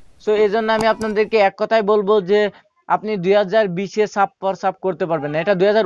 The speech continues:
উনিশেও ছিল না, বিশেও নাই। এটা নিয়ে এখনো পর্যন্ত YouTube কোনো আপডেট আনে নাই। যদি এটা নিয়ে আনে, আমার মনে হয় আনবে না। যদি এটা নিয়ে আনে, তাহলে তখন থেকে আপনি সাব পর সাব করতে পারবেন। So আমি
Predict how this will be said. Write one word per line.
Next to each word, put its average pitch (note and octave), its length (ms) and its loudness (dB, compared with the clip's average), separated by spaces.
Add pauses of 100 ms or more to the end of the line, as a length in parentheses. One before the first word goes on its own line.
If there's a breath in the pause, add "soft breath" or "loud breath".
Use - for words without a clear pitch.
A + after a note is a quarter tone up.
উনিশেও G#3 420 0
ছিল A3+ 100 -4 (120)
না, A#3 60 4 (120)
বিশেও F3+ 280 0 (100)
নাই। A2+ 120 -8 (540 soft breath)
এটা G3+ 240 -2
নিয়ে A3+ 180 2
এখনো A3+ 240 -2 (100)
পর্যন্ত A3 300 0 (140)
YouTube A3+ 300 -2 (140)
কোনো G#3+ 140 0 (120)
আপডেট F#3 280 -4
আনে G3+ 180 -4
নাই। G3+ 80 -2 (100)
যদি F#3+ 200 0
এটা G#3+ 180 -2
নিয়ে A3+ 100 -2 (160)
আনে, G#3 220 2
আমার G#3+ 220 2
মনে A#3 180 0
হয় A3 180 4
আনবে G3 200 -4
না। G3 60 2 (100)
যদি F#3 140 2 (100)
এটা A3+ 220 0
নিয়ে A3+ 120 2 (120)
আনে, G3+ 140 0 (100)
তাহলে G#3+ 260 2 (400 loud breath)
তখন F#3+ 280 2
থেকে A3 220 -2
আপনি G#3+ 140 -8 (100)
সাব G3 200 2
পর G3+ 160 2
সাব G3+ 100 -2 (100)
করতে F#3 280 0
পারবেন। A#2 260 -4 (680)
So A3 80 2 (140)
আমি A3+ 100 -2